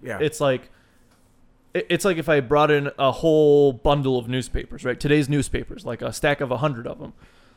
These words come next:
Speaker 2: You're gonna read one, and the others are kinda just sitting there,
Speaker 1: Mm-hmm.
Speaker 2: you know? And that's the thing.
Speaker 1: Yeah.
Speaker 2: And that's the thing. 'Cause
Speaker 1: That's
Speaker 2: how many
Speaker 1: interesting.
Speaker 2: people are really gonna utilize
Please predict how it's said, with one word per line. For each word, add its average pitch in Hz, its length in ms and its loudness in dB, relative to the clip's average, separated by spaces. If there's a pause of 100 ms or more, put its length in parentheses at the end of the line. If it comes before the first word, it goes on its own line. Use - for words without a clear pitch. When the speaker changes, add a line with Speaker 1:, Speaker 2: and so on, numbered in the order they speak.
(140)
Speaker 2:
You're 156 140 0
gonna 170 180 2
read 165 160 2
one, 135 360 0 (220)
and 123 340 -6
the 127 180 0
others 135 300 0
are 123 80 -4
kinda 120 540 -8
just 113 180 -12
sitting - 240 -6
there, 123 220 -20 (120)
Speaker 1:
Mm-hmm. 98 160 -16 (280)
Speaker 2:
you 131 100 -10
know? 151 260 -6 (800)
And 139 100 -10
that's 131 180 -6
the 127 100 -10
thing. 117 260 -12 (140)
Speaker 1:
Yeah. 95 200 -14 (280)
Speaker 2:
And 131 100 -18
that's 117 180 -16
the - 100 -20
thing. - 160 -20 (640)
'Cause - 60 -16
Speaker 1:
That's 131 140 -6
Speaker 2:
how 170 100 0
many 196 140 2
Speaker 1:
interesting. 185 160 -4
Speaker 2:
people 160 120 -6
are 147 60 -2
really 147 160 -2
gonna 127 120 -6
utilize 151 260 -6